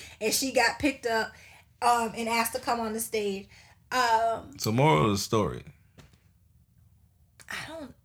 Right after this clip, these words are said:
Speaker 1: the moral of the story is don't use the N-word. <laughs>
Speaker 2: I
Speaker 1: Like,
Speaker 2: think, for me,
Speaker 1: black,
Speaker 2: I think
Speaker 1: white,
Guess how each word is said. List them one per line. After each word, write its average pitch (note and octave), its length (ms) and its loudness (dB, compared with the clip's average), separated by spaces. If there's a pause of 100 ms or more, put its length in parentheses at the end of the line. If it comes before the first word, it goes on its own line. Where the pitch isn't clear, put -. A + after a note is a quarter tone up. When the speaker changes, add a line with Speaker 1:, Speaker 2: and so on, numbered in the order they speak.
(120)
Speaker 1:
the A#3+ 100 -12
moral C#4+ 340 2
of E4 120 2
the D4 100 -4
story E4 380 2
is D#4 140 -2
don't B3 320 -2
use D4 220 -2
the C#4 140 -8
N-word. C4 760 -2
<laughs> - 40 -4 (720)
Speaker 2:
I E4+ 220 4
Speaker 1:
Like, F3 40 6
Speaker 2:
think, F#4 280 6
for - 260 0
me, E3+ 140 6
Speaker 1:
black, D#4+ 240 8
Speaker 2:
I - 20 -
think C#3+ 100 4
Speaker 1:
white, E4 340 6